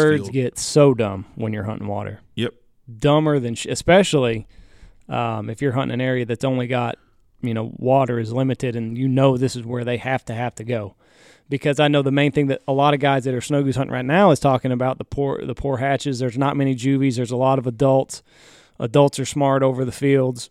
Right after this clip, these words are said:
Speaker 1: which I can attest to from this year. You know, um, part of the reason that we kinda had our ups and downs was you're hunting educated birds. And if you're hunting a, an adult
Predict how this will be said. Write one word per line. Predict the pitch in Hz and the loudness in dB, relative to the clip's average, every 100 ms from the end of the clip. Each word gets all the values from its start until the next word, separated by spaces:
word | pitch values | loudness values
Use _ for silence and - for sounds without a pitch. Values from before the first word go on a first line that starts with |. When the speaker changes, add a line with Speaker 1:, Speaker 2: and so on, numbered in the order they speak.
| - | -6
Speaker 1:
which | 127 - - | -6 -6 -6
I | 123 135 | -4 -2
can | 131 | -2
attest | 120 - 127 - | -4 -2 -4 -2
to | 139 | -4
from | 123 123 | -4 -4
this | 123 143 - | -2 -2 -2
year. | 120 113 - _ _ - _ | -6 -8 -12 _ _ -20 _
You | - 127 | -6 -2
know, | 117 117 - | -2 -2 -2
um, | 123 113 107 104 - _ _ _ _ _ _ _ _ _ | -4 -4 -8 -12 -18 _ _ _ _ _ _ _ _ _
part | 143 143 | 2 4
of | |
the | 127 | 2
reason | 131 131 127 | 0 -2 -2
that | 127 | -2
we | 139 180 170 - - _ _ - | 2 2 2 -4 -14 _ _ -8
kinda | 147 131 | -4 -2
had | 123 139 | -2 0
our | 135 - | 0 -2
ups | 127 - | -4 -4
and | 123 | -4
downs | 131 135 139 | -2 0 -2
was | 127 117 | -4 -2
you're | 131 147 | 0 0
hunting | 160 135 | 0 0
educated | 143 147 156 151 117 | -2 0 4 4 4
birds. | 127 147 104 - _ _ - - _ | 0 -2 -6 -14 _ _ -20 -20 _
And | 120 | -8
if | 113 - | -4 0
you're | 147 | 4
hunting | 160 143 | 4 2
a, | 127 | -2
an | - 123 | -2 -2
adult | 117 104 147 151 | -2 2 4 4